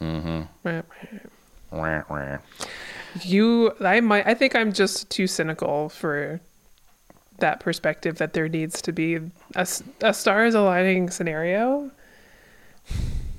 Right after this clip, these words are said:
Speaker 1: Oh,
Speaker 2: Just
Speaker 1: yeah.
Speaker 2: the, it just, yes,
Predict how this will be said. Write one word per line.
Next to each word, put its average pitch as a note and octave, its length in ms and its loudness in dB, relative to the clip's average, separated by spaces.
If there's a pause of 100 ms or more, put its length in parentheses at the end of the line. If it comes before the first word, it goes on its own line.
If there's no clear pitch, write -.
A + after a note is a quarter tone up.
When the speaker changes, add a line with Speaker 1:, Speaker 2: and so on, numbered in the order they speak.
(140)
Speaker 1:
Oh, C2 100 -6
Speaker 2:
Just C4+ 200 0
Speaker 1:
yeah. C#4+ 80 4
Speaker 2:
the, - 80 -10 (220)
it C#4 80 0
just, E4+ 180 2 (440)
yes, G#3+ 600 2